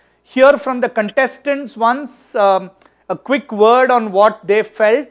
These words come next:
in this new digital format of quizzing and how they enjoyed the whole thing. So, uh, let's have all our contestants very, very quickly talk about, uh, their experiences of this quiz. Uh,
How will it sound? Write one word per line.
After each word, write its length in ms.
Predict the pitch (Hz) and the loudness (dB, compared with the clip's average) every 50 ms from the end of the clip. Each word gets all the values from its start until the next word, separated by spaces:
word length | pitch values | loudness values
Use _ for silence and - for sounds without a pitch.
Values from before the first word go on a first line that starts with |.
| _ - | _ -6
in 200 | 233 208 208 190 | -4 -4 -2 -2
this 220 | 196 196 165 156 | -4 -4 -4 -8
new 200 | 175 185 196 202 | -8 -6 -6 -6
digital 400 | 180 190 165 165 - - 214 202 | -6 -8 -10 -10 -10 -8 -8 -8
format 540 | - - 185 175 180 190 208 226 226 208 - | -6 -4 -4 -4 -2 -2 -2 -2 -2 -4 -4
of 180 | 196 - - | -6 -6 -8
quizzing 480 | - 190 202 175 196 247 269 311 311 - _ _ _ _ _ - | -8 -8 -6 -4 -4 -6 -6 -6 -12 -16 _ _ _ _ _ -8
and 100 | 190 190 | -8 -4
how 160 | 160 170 190 208 | 0 2 2 2
they 180 | 190 214 214 190 | 2 0 0 -2
enjoyed 440 | 170 175 156 190 196 202 208 196 | -4 -6 -2 0 0 0 0 0
the 120 | 190 208 165 | 0 -2 0
whole 180 | 180 202 208 | 0 -2 -2
thing. 320 | 208 - 240 262 320 370 320 | -2 -4 -6 -6 -6 -8 -12
So, 480 | - - 226 214 202 202 190 190 - _ _ _ _ _ _ - | -6 -2 -2 0 0 0 -2 -4 -10 _ _ _ _ _ _ -2
uh, 100 | 196 190 | -2 0
let's 280 | 196 226 262 240 - | 0 0 -2 -2 0
have 180 | - 254 254 254 | 2 4 4 4
all 260 | 254 220 220 262 302 | 4 4 4 4 4
our 140 | 320 302 247 | 2 2 0
contestants 880 | - 240 226 208 247 240 214 - - 247 233 226 233 240 220 240 - - | -2 -6 -6 -4 -4 -4 -4 -4 -4 -4 -4 -4 -4 -6 -6 -6 -6 -6
very, 300 | 156 156 208 240 285 277 | -4 -2 -2 -2 0 0
very 240 | 262 262 262 262 | -2 -2 -2 -4
quickly 640 | 208 - - 226 220 - _ _ - 240 240 240 233 | -10 -12 -12 -12 -12 -12 _ _ -12 -10 -8 -8 -8
talk 340 | 185 - 208 190 185 180 - | -6 -2 -2 -2 -2 -2 -4
about, 560 | 202 170 175 175 180 175 185 180 180 _ - | -4 -2 0 0 0 0 -2 -4 -6 _ -6
uh, 220 | 165 151 143 131 - _ - - - - - | -4 -4 -4 -6 -8 _ -18 -18 -18 -20 -10
their 240 | - 165 202 226 226 | -4 -2 0 0 0
experiences 1080 | 208 180 - - - 233 233 233 240 240 233 233 226 - - - 247 233 226 202 - - | -2 -4 -6 -10 -8 -6 -4 -2 -2 -2 -2 -2 -4 -8 -4 0 2 2 2 2 -2 -4
of 240 | 233 185 175 156 147 | -4 -4 -4 -4 -6
this 180 | 180 175 175 - | -8 -8 -8 -10
quiz. 540 | _ - 226 233 247 208 185 175 170 170 | _ 2 2 2 2 2 -4 -10 -6 -2
Uh, 260 | 190 170 165 165 156 | 0 2 2 0 0